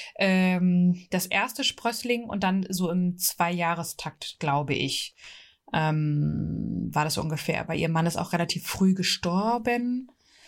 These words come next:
Aber da kommen wir dazu. So, also nochmal, Alexandrina Victoria wurde am vierundzwanzigsten Mai achtzehnhundertneunzehn im Kensington Palace zu London geboren.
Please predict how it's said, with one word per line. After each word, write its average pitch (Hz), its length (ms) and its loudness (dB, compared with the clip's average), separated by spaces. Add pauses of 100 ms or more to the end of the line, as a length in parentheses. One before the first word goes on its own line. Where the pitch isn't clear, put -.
(600)
Aber 202 120 0
da 190 60 0
kommen 170 200 -4
wir 110 60 -4
dazu. - 300 -10 (840)
So, 156 160 2 (140)
also 190 260 2
nochmal, 196 420 0 (100)
Alexandrina 202 1120 0
Victoria 220 600 2
wurde 196 200 0
am 170 120 -6
vierundzwanzigsten 214 720 -2
Mai 190 200 2
achtzehnhundertneunzehn 180 960 -2
im 349 260 -2
Kensington 190 640 -2
Palace 175 460 0
zu 170 160 -4
London 151 460 -4
geboren. 143 600 -2